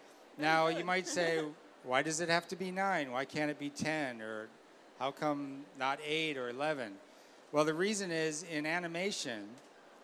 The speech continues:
Speaker 2: it has to be consistent. Because if you had, you know how animation works, where you have several drawings in sequence,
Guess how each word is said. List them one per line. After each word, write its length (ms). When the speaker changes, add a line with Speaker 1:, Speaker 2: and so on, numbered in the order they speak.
Speaker 2:
it 100
has 240
to 80
be 140
consistent. 720
Because 340
if 100
you 140
had, 320
you 60
know 100
how 180
animation 520
works, 300
where 80
you 160
have 260
several 380
drawings 580
in 100
sequence, 720